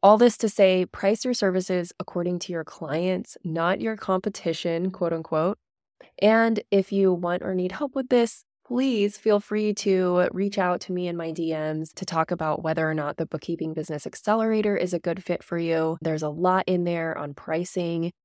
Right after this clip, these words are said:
and marketing and figuring out how to align those with your goals and the clients that you want to target. All right, so now let's jump into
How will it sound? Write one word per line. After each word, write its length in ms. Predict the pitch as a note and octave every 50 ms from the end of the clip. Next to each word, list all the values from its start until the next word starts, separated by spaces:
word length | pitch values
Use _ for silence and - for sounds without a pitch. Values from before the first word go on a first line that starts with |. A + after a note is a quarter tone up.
| _ _ _
and 240 | - D#3 D3+ D3+ D#3
marketing 680 | D3+ D3 C#3+ D3+ D3 - F3+ F3 E3+ E3+ E3+ E3+ E3 -
and 200 | - C3 C#3 C#3+
figuring 640 | - _ - G3+ G3+ G3+ G#3 G3+ G3 F#3+ F3+ F3 -
out 480 | - C#3 D3 D3 D3 D3 - - - - _ _ _ _ _
how 260 | - - F#3 F3+ F3+
to 180 | F3+ - F#3+ F3
align 340 | E3 D3+ D3+ D3+ D3+ D#3+ D#3
those 340 | D#3 D3+ D#3+ D3+ D#3 D#3+ -
with 220 | - D#3 D3+ -
your 140 | D3 C#3 C#3
goals 560 | - - D#3+ D#3 D3+ D3+ D3+ D3+ D3+ - - _ _
and 400 | E3 D#3 C#3+ D3 D3 D3 D3 - - _ -
the 120 | - D#3+
clients 460 | - - - D#3+ C#3+ C3+ C3 C3 C#3+
that 140 | - - -
you 100 | - D3+
want 160 | C3+ - -
to 80 | - D#3+
target. 400 | - - C3 B2+ C3 - - - - _ _ _ _ _ _ _ _ _ _ _ _ _ _ _ _ _ _
All 80 | F#3 F3+
right, 240 | F3 - - - -
so 100 | - F3+
now 220 | F3+ F#3 F#3 F3+
let's 300 | F3+ F#3 G3 G3 - -
jump 240 | - B3+ B3 B3 - -
into 680 | - F#3 F#3 F#3 F3+ - - F3+ E3+ D#3+ D#3+ D#3 D#3 D#3